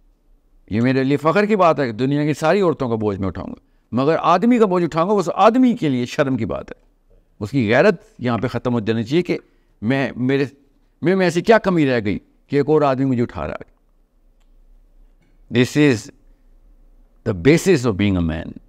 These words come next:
अब उसके लिए आपको कुव्वत पकड़नी है, तो याद रखिएगा, अब चार क्वाड्रेंट्स पे मैं मेजर करता हूँ आदमी को, फिजिकल क्वेश्चंस,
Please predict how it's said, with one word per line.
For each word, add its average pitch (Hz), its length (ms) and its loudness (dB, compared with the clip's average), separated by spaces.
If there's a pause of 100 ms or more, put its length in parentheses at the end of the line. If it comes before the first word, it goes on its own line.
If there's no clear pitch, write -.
(800)
अब 90 120 -6
उसके 107 260 0
लिए 104 140 2
आपको 90 480 -2 (680)
कुव्वत 107 260 0
पकड़नी 127 400 0
है, 180 180 0
तो - 140 -6
याद 101 300 2
रखिएगा, 92 480 -4 (1500)
अब - 160 -6 (600)
चार 98 180 4
क्वाड्रेंट्स 95 400 0
पे 104 120 -2
मैं 92 80 0
मेजर 90 260 -2
करता 85 240 -4
हूँ 87 100 -2
आदमी - 220 -8
को, 50 160 -14 (220)
फिजिकल 98 300 0
क्वेश्चंस, 120 560 -4